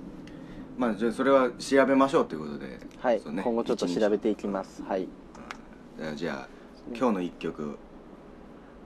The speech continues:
Speaker 1: は？
Speaker 2: あ、今日の一曲は、はい。
Speaker 1: 人-、どうぞ。人気者になれなかった君へにするか。
Speaker 2: <laughs> 君へ。
Speaker 1: 君って言ってんじゃん。<laughs>六歳の君へって。あれはもう自分に言ってっからね。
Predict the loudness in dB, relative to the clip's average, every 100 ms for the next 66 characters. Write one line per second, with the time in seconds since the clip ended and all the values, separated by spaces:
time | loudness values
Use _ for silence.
0 | -20 -20 -8 -8 -4 -6 -4 -8 -2 2
1 | 2 0 -4 -4 0 -2 0 -2 -2 -12
2 | -20 -20 -20 -20 -20 -2 4 4 4 0
3 | -4 -2 -2 4 4 6 4 6 8 8
4 | 6 4 2 0 2 6 6 6 4 4
5 | 2 0 4 8 10 10 12 10 10 8
6 | 6 4 4 4 4 2 0 -10 -8 -4
7 | -4 -4 -6 -4 -6 4 4 6 2 8
8 | 8 8 4 6 6 4 -2 -14 -14 -14
9 | -16 4 10 12 12 12 10 8 6 6
10 | 8 10 10 8 4 4 4 2 -2